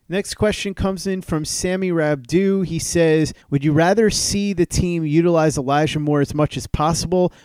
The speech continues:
or lean on Cole and Crowder in the slot? I want to see the rookie." Personally, I think a lot of people are going to be surprised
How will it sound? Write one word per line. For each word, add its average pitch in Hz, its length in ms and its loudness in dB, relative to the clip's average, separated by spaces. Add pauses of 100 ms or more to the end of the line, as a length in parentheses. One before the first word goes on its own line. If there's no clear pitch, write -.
(160)
or 147 160 4
lean 170 320 0
on 160 180 -2
Cole 175 560 2
and 147 120 -4
Crowder 160 460 0
in 143 120 -4
the 135 60 -4
slot? 143 600 -2
I 143 160 2
want 165 280 0
to 151 60 -2
see 151 200 -2
the 135 100 0
rookie." 120 440 -2 (340)
Personally, 262 640 -4
I 180 60 -4
think - 220 -10
a 160 40 -12
lot 175 240 0
of 208 80 -4
people - 320 0
are 175 80 0
going 165 300 -2
to 156 60 -4
be 151 120 -4
surprised 139 840 -2